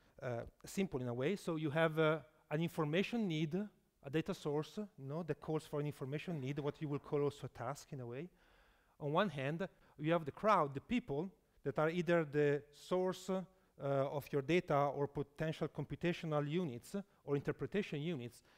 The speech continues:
And then you want to get the need somehow dealt by the right crowd in the best possible way, so the routing. So those are the three components that I study,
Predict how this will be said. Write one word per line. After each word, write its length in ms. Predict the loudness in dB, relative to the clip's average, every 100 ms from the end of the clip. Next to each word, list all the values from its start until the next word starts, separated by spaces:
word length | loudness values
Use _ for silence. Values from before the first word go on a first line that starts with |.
| -14
And 120 | 0 4
then 140 | 4
you 80 | 4
want 220 | 2 0
to 60 | 2
get 240 | 2 2 0 -20 _ _ _ _ _ _ _ -6
the 100 | -2
need 440 | 0 0 0 0 -2 -4
somehow 600 | -8 -6 -2 4 4 4
dealt 340 | 2 4 4 2 -2
by 100 | 0
the 120 | 0
right 200 | 4 2 2
crowd 480 | 0 2 2 2 -4 -6 _ _ -8
in 100 | -4
the 80 | 0
best 320 | 4 4 2
possible 360 | -8 -4 -2 -2
way, 280 | 0 -2 -6
so 180 | -8 -6
the 120 | -4
routing. 420 | -2 -4 -6 -12 -12 -20 _ _ _
So 340 | -4 2 2 0 -6 _ _ _ _
those 160 | 0 4
are 60 | 4
the 100 | 2
three 160 | 0
components 540 | 2 0 2 2 0 0
that 140 | 0
I 60 | 0
study, 480 | 4 6 6 0